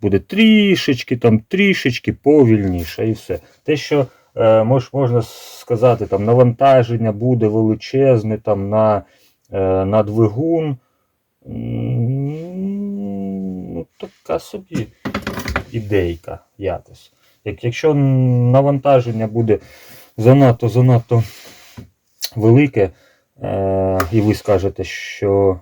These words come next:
велике, то чому тоді на двісті шістдесятому штилі, е, іде кільцева, ну, не кільцева, а розбірна зірочка, отака от, от.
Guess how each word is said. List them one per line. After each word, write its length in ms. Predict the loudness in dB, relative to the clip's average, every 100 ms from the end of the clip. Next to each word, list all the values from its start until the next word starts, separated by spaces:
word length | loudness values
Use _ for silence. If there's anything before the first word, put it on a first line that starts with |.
| -4
велике, 520 | 2 4 2 0 -6
то 560 | -2 0 2 4 2 0
чому 480 | -8 -8 -2 -2 -2
тоді 240 | -10 -6 -4
на 140 | -4
двісті 640 | -2 -4 -6 -10 -12 -8 -8
шістдесятому 1080 | -8 -14 -10 -10 -8 -4 -4 -4 -8 -8 -8
штилі, 600 | -12 -12 -4 0 0 -2 _ _ _ _ _ _ _ -12
е, 280 | -6 -4 -4
іде 500 | -8 0 4 4 2 -6 _ _ -14
кільцева, 640 | -10 -10 -8 -2 -2 -2 -8 _ _ _ _
ну, 80 | -10
не 120 | -8
кільцева, 760 | -8 -8 -8 -8 -2 2 2 2
а 100 | -2
розбірна 600 | -2 -2 -6 -6 -4 -4
зірочка, 640 | -2 0 0 0 -4 -16 -16 -16 -18
отака 400 | -12 -10 -8 -8
от, 220 | -10
от. 80 | -12